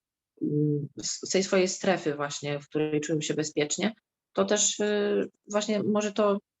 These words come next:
po prostu ten brak wiary, y, w swoje umiejętności może zabić właśnie ten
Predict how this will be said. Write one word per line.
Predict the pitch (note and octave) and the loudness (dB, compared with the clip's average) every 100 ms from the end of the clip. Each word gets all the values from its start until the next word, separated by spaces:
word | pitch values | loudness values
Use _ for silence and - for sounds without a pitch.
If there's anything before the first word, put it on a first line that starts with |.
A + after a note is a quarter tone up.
| - | -10
po | G3 | -2
prostu | G3 G3 G#3+ | -2 0 -2
ten | F#3 F3+ | 0 2
brak | G3 F#3+ | 0 2
wiary, | F#3+ F#3 F3+ G3+ A3 _ _ _ _ E3+ | 2 2 2 0 -2 _ _ _ _ -2
y, | F3 E3 | 0 0
w | E3 | -2
swoje | - F#3+ F#3 | -2 2 2
umiejętności | F3 F3+ F3 F3 F#3+ - G3+ | 2 -4 -4 -6 -6 -2 0
może | G3+ G3+ | 2 0
zabić | G3 F#3+ G3 | 2 2 2
właśnie | F#3+ G3 G3 | 0 -2 0
ten | G3 | -2